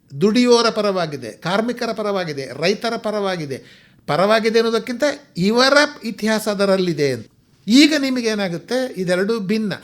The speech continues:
ಇದು ಎಲ್ಲೂ ಸಂಧಿಸುವುದಿಲ್ಲ ನನ್ನ ಲೆಕ್ಕದಲ್ಲಿ, ಇದು ಸಂಧಿಸುವುದಿಲ್ಲ. ಅದು ಕೆಲವು ಸತ್ಯಗಳನ್ನು ಹೇಳ್ತದೆ, ಇದು ಕೆಲವು ಸತ್ಯಗಳನ್ನು ಹೇಳ್ತದೆ. ಹಾಗಾಗಿ ನನಗೇನಾಯಿತು ಅಂತಂದರೆ,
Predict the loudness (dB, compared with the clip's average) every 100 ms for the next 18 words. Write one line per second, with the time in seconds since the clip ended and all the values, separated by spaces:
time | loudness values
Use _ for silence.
0 | -16 -12 -4 2 4 2 0 -2 0 0
1 | 0 0 0 -2 -4 -4 -4 -6 -6 -12
2 | _ _ -20 -10 -6 -4 -4 -2 0 0
3 | -4 -14 _ -6 -4 -2 -2 -4 0 2
4 | 2 0 -2 -2 0 0 -2 -2 -2 0
5 | -2 -4 -6 -2 0 0 0 0 -2 -4
6 | -2 -2 -2 -2 -2 -4 -6 -6 -4 -2
7 | 0 0 0 4 4 4 -2 -4 -6 -6
8 | -4 -6 -6